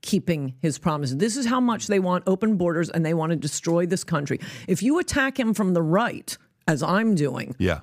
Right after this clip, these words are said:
Speaker 1: "Oh, no, it's your kryptonite to the networks." Only if you come on and say, "We almost lost our democracy." <laughs>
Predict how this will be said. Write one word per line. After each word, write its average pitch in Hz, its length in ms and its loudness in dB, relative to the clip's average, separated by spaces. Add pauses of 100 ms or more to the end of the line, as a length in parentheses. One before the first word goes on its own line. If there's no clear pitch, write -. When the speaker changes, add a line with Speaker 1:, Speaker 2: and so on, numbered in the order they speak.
(240)
Speaker 1:
"Oh, 269 560 2
no, 226 600 2
it's 214 180 0
your 220 240 2
kryptonite 202 760 0
to 214 120 0
the 185 80 0
networks." 180 600 -2
Only 359 340 2
if 214 100 0
you 214 100 0
come 190 240 0
on 180 220 0
and 175 160 0
say, 165 460 0 (340)
"We 381 240 2
almost 370 560 0
lost 370 480 0
our 381 160 2
democracy." 370 1800 0
<laughs> 135 40 2